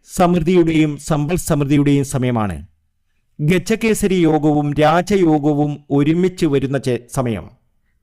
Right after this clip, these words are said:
ജീവിതത്തിലെ എല്ലാ കഷ്ടപ്പാടുകളും അവസാനിച്ച് മകീര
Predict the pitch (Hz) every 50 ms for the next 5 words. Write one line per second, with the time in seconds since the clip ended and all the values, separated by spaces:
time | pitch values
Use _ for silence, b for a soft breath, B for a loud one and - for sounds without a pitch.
0 | _ _ _ _ _ _ _ - 143 170 170 160 156 160 - 151 151 143 120 B
1 | B B B B B 147 139 139 147 151 165 175 - - 160 - - - - -
2 | 151 143 143 147 135 143 139 135 135 135 123 131 - 156 143 147 151 151 - 208
3 | 214 208 b b b b b b - 151 160 165 151 165 185 196